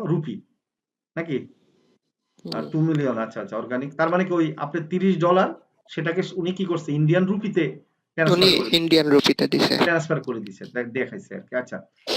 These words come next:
Speaker 1: সোশ্যাল মিডিয়া পেজ উনি দিয়েছে, ঠিক না? আহ, ওকে, এখন লিঙ্কে ক্লিক করেন, একটু দেখি আমরা ওনার লিঙ্কটাতে, মানে কোনটাতে কাজ করতে বলেছে উনি, একটু দেখি আমরা।
Speaker 2: স্যার,
Speaker 1: আচ্ছা, ওই
Speaker 2: ওনার,
Speaker 1: আচ্ছা, এই লিঙ্কটাকে কপি,
Speaker 2: লিংক
Speaker 1: কপি
Speaker 2: হচ্ছে
Speaker 1: করে,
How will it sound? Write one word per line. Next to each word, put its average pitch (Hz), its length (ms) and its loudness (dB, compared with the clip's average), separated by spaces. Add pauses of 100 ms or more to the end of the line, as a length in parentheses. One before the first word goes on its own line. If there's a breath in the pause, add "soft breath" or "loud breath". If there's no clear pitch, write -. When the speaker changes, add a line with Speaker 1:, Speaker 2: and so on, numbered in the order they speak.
(100)
Speaker 1:
সোশ্যাল 160 280 0
মিডিয়া 180 320 2
পেজ 180 340 0 (680)
উনি 156 120 2
দিয়েছে, 156 400 0 (400)
ঠিক 254 100 -6
না? 156 140 0 (600)
আহ, 107 320 -6
ওকে, 120 180 -14 (280)
এখন 165 180 -4
লিঙ্কে 185 380 2
ক্লিক 180 240 -6
করেন, 196 200 2
একটু 175 180 -6
দেখি 160 220 -2
আমরা 170 220 -4 (1000)
ওনার 147 180 -2
লিঙ্কটাতে, 151 380 -2
মানে 160 160 -4
কোনটাতে 175 680 -4
কাজ 151 220 0
করতে 151 260 -6
বলেছে 147 280 -6
উনি, 151 160 -4 (280)
একটু - 160 -20
দেখি 107 240 -10
আমরা। 98 240 -12
Speaker 2:
স্যার, - 240 0
Speaker 1:
আচ্ছা, - 180 4
ওই 196 140 6
Speaker 2:
ওনার, 196 240 4 (960)
Speaker 1:
আচ্ছা, 143 200 -8
এই 196 100 10
লিঙ্কটাকে 220 440 4
কপি, - 200 6
Speaker 2:
লিংক 175 240 8 (200)
Speaker 1:
কপি 180 160 6
Speaker 2:
হচ্ছে 180 220 2
Speaker 1:
করে, 202 220 6